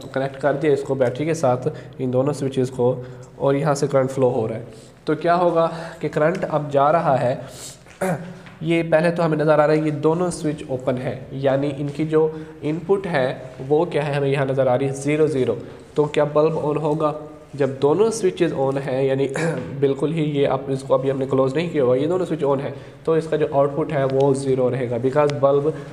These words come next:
रोशन नहीं होगा। ठीक है, अब हम क्या करते हैं, एस वन को close कर दें।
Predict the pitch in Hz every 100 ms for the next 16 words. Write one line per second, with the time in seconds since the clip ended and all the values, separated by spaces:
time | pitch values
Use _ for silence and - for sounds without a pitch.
0 | - - 131 131 127 143 143 143 131 143
1 | 127 110 107 107 - - - - 170 190
2 | 190 - - - - 156 208 202 190 180
3 | 175 165 165 170 165 - 170 170 147 143
4 | 156 190 208 160 135 - 117 127 156